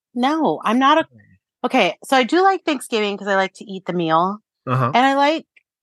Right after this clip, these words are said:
Speaker 1: being with my family, but I can't stand Christmas music. All of the,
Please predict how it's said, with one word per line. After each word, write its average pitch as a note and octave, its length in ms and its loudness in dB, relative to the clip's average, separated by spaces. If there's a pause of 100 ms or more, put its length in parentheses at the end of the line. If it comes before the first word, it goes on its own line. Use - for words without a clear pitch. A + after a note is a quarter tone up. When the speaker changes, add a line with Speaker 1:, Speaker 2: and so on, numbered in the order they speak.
Speaker 1:
being A#3+ 280 -4
with G3+ 180 -8
my B3 140 -6
family, C4+ 600 -4
but A3 180 -2
I A#3 260 2
can't G#3 520 -6
stand E3 440 -4
Christmas B3 420 -4
music. B3+ 580 2 (640)
All A3 280 0
of G#3+ 140 -4
the, A#3 140 -4